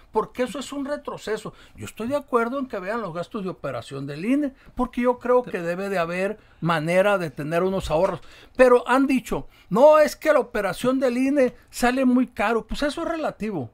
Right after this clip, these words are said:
El, el ine cuesta más o menos veinte mil millones, ahora va a costar quince porque ya le quitaron cuatro mil quinientos del presupuesto.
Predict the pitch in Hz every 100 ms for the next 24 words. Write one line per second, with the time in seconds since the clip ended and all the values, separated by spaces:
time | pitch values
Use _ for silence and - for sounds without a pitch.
0 | _ _ _ _ _ 226 254 262 262 277
1 | 330 320 - 311 - 302 277 226 254 285
2 | 285 285 311 233 240 214 202 226 262 254
3 | 240 277 311 208 202 226 240 247 247 -
4 | 240 240 - 311 247 226 190 - 190 220
5 | 175 151 196 226 190 160 151 170 208 220
6 | 214 220 220 240 214 196 226 233 226 294
7 | 302 -